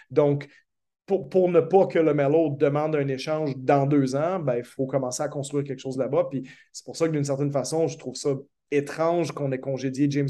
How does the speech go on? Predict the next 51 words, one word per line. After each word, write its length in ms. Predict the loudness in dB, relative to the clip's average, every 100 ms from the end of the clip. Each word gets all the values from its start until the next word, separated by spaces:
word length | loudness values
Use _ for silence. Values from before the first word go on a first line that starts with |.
| -2
Borrego 600 | -2 0 0 2 2 4
alors 340 | 4 2 0
que 240 | 0 -2 -2 -14 _ _ -16
globalement, 540 | 2 4 6 4 0
pe-, 220 | 0 0 2
peut-être 260 | 4 4
parce 160 | 2 0
qu'on 100 | 0
voyait 300 | 0 2 2
pas 140 | 0
une 100 | 0
énorme 320 | 0 0 -2
progression 640 | -8 -4 -2 2 2 0 -4
de 60 |
cette 100 | -4
équipe-là, 420 | -4 -4 0 2 2
mais 120 | -2
est-ce 100 | -6
que 80 | -6
vraiment 300 | -4 -4 -6
cette 100 | -8
équipe-là 440 | -8 -2 0 0 -2 -6
avait 220 | -2 -2
plus 340 | 0 0 0
en 180 | -2 0
elle 160 | 0 0
que 80 | 0
le 80 |
nombre 220 | -2 -2 0
de 60 |
victoires 400 | -2 0 0 0
qu'ils 120 | -2
ont 100 | -2
eues 120 | 0 0
depuis 260 | -2 -4
deux 280 | -4 -4 0
ans 100 | 0
avec 240 | 0 -2
Borrego ? 400 | -2 -2 -2 -2
Moi, 180 | -2 -2
j'aime 180 | -2 -6
beaucoup 240 | -4 -2
Borrego 440 | -2 -2 -4 -2 -4
personnellement. 560 | -6 -8 -14 -10 -10
C'est, 180 | -10 -12
c'est 260 | -18 -16 -12
un 120 | -12
ami 240 | -8 -6
aussi. 280 | -4 -4 -8
Puis, 280 | -8 -8
euh, 80 | -6